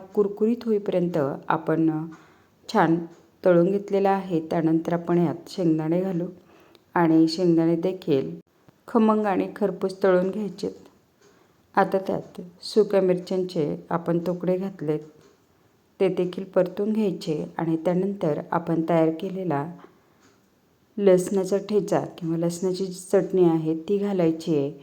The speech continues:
आणि छान तेलामध्ये आपल्याला परतून घ्यायची ही चटणी. तर बघा, अतिशय छान असा वास दरवळतोय लसणाचा आणि चवीला देखील अप्रतिम असा हा चिवडा होतो.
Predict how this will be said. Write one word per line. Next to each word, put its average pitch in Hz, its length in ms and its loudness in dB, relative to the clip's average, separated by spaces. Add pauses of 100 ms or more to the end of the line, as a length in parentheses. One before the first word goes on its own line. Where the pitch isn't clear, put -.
(480)
आणि 160 300 4 (160)
छान 151 340 0 (640)
तेलामध्ये 226 640 8 (120)
आपल्याला 180 400 4 (320)
परतून 196 400 4
घ्यायची 226 380 2
ही 220 140 4
चटणी. 208 480 0 (1300)
तर 220 80 2
बघा, 208 400 4 (460)
अतिशय 226 500 0 (120)
छान 214 200 0
असा 202 220 -2
वास 196 300 2
दरवळतोय 175 520 6
लसणाचा 180 560 0 (1080)
आणि 180 380 4
चवीला 196 480 2
देखील 190 440 0 (180)
अप्रतिम 185 640 2
असा 190 240 -4
हा 180 120 -2
चिवडा 180 400 2
होतो. 196 400 0